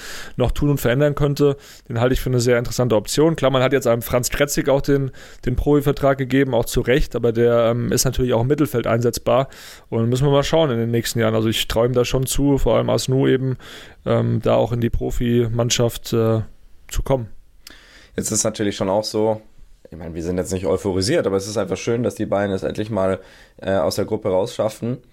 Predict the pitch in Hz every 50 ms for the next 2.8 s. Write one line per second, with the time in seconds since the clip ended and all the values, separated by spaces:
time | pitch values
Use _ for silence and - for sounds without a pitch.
0 | _ - - _ _ _ _ _ _ _ _ - 98 101 95 95 95 95 95 92
1 | 95 90 90 92 - - 95 92 90 - - 104 123 123 123 117 107 95 107 -
2 | - 92 98 - 98 98 98 98 - 98 104 101 98 92 90